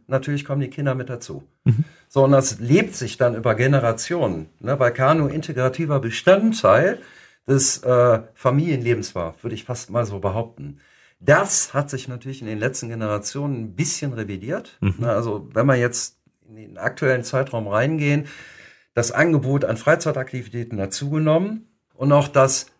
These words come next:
Speaker 1: die Mentalität zu, wie nehme ich Freizeitsporten wahr, hat sich natürlich auch gewandelt.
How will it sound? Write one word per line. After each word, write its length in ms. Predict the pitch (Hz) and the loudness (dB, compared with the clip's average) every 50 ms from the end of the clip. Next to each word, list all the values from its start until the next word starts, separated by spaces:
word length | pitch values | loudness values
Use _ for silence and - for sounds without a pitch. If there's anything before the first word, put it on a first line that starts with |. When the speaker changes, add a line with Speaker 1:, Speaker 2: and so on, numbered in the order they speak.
| _ - | _ -8
Speaker 1:
die 100 | 135 131 | -4 0
Mentalität 1040 | 135 139 143 139 139 123 113 113 113 110 - - - 208 208 202 185 160 - - | 2 2 2 2 0 -2 -2 -2 -4 -8 -10 -12 -8 -2 0 4 4 4 2 0
zu, 300 | - - - 143 127 107 | -4 -8 -8 -8 -10 -10
wie 120 | 107 110 107 | -10 -6 -4
nehme 480 | 110 113 117 135 160 190 190 180 139 104 | -2 2 4 6 6 6 4 4 0 -2
ich 140 | 95 - | -2 -4
Freizeitsporten 840 | - - 127 156 156 - - 120 104 - - - 98 101 98 - 98 | -4 -2 -2 -2 -2 -4 -6 -8 -8 -8 -8 -4 -4 -4 -4 -4 -4
wahr, 180 | 127 156 139 107 | -2 -2 -2 -2
hat 140 | 110 113 - | -6 -8 -10
sich 160 | 113 - - | -12 -18 -18
natürlich 420 | 110 104 - - 110 104 101 - - | -18 -18 -16 -14 -14 -14 -14 -10 -8
auch 160 | 113 - - | -8 -8 -8
gewandelt. 580 | 78 71 73 73 76 73 69 67 69 69 - | -10 -12 -12 -12 -12 -12 -12 -14 -16 -18 -20